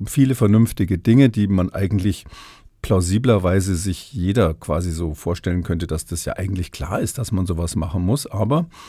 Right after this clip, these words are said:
wir haben bei covid gesehen, dass das vorn und hin nicht funktioniert hat. Die Chinesen haben die Schotten dicht gemacht. Das Virus kam offensichtlich aus diesem Land. Man hat aber die Welt darüber getäuscht, wo es genau herkam. Ähm,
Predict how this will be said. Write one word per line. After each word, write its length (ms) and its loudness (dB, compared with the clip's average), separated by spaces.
wir 80 0
haben 120 4
bei 100 2
covid 400 0
gesehen, 340 4
dass 160 2
das 280 -2
vorn 280 2
und 100 2
hin 140 6
nicht 160 4
funktioniert 560 2
hat. 200 -2
Die 60 -4
Chinesen 480 -4
haben 240 0
die 80 -2
Schotten 380 2
dicht 260 0
gemacht. 380 2
Das 200 -4
Virus 300 0
kam 300 0
offensichtlich 580 -2
aus 140 -2
diesem 260 -2
Land. 380 0
Man 200 4
hat 180 0
aber 380 0
die 260 -2
Welt 200 0
darüber 260 2
getäuscht, 520 0
wo 160 -2
es 100 -6
genau 320 2
herkam. 560 2
Ähm, 680 -2